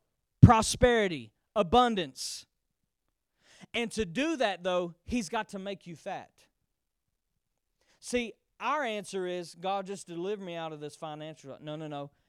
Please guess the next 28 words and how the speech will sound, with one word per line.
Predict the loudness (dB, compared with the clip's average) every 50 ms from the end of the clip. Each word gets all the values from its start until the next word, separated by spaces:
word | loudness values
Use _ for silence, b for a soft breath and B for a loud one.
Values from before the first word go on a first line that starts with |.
| _ _ _ _ _ _ _ _ _ _ -8
Enlarge | -6 -4 -4 -2 0 0 0 0 -2 -2 -6 -10
me | -10 -10 -12 -16 _ _ _ _ _ _ _ _ _ _ _ _ _ _ _ _ _ _ _ _ _ _ _ _ _ _ _
so | -10 -4 -2 -2 0
that | 2 0 0 0
w-, | -2 -4 -6 -2 -2
it | -2 -2 -2
will | -4 -6 -6
never | -6 -4 -4 -4 -4 -2 -4 -6 -6
fit | -6 -12 -12 -6 -4 -6 -4 -6
me | -10 -10 -8 -8 -10
again. | -12 -12 -12 -12 -12 -14 -16 -20 _ _ _ _ _ _ _ _ _ _ _ _ _ _ _ _ _ _ _ -8
Are | -4 -4
you | -4 -2 -4 -4
hearing | -2 -2 -2 -2 -2 -2 -2
what | -2 -2 -2
I | -4 -6
said? | -6 -8 -12 -12 -12 -12 -16 _ _ _ _ _ _ _ _ _ _ _ _ _ _ _ _ _ _ _ _ _ _ _ _ _ _ _ _ _ _ _ _ B B B B B B B B B B B _ -2
Let | 0 2 4
me | 4 4
ask | 4 4 2 2 2
you | 4 4
a | 4 4
question. | 4 4 4 4 2 0 -4 -6 -6 -4
Does | -6 -6 -6
poverty | -8 -6 -4 -2 -2 -2 0 -2 -2 -2 -2 -4
fit | -6 -8 -4 -2 -2 -2 -2
you | -6 -8 -6 -6
now? | -6 -8 -10 -12 -14